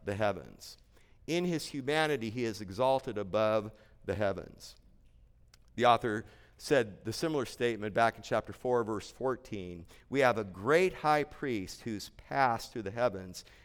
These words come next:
Jesus, the Son of God." So that is his person, his sinlessness. Finally, he wraps up, the author does,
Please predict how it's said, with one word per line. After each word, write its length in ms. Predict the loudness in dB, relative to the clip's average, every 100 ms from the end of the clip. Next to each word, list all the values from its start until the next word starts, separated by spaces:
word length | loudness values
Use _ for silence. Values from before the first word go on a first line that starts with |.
| -20 -10
Jesus, 580 | -2 0 0 -2 -6
the 120 | -6 -8
Son 480 | -6 -4 -4 -6 -8
of 280 | -4 -4 -4
God." 460 | -6 -6 -6 -10 -18 -20 -20 _ -4
So 300 | 0 0 -2 -12 -20 -20 2
that 240 | 8 8
is 220 | 8 2
his 160 | -2 -8
person, 560 | -4 -2 -2 -2 -4 -2
his 180 | -4
sinlessness. 1120 | -4 -4 -4 -2 -4 -8 -12 -14 -16 -16 -18 -6
Finally, 560 | 0 2 2 2 2 0
he 160 | -4 0
wraps 420 | 2 2 0 2
up, 260 | 4 4
the 120 | 2 2
author 260 | 2 0
does, 460 | -2 0 2 0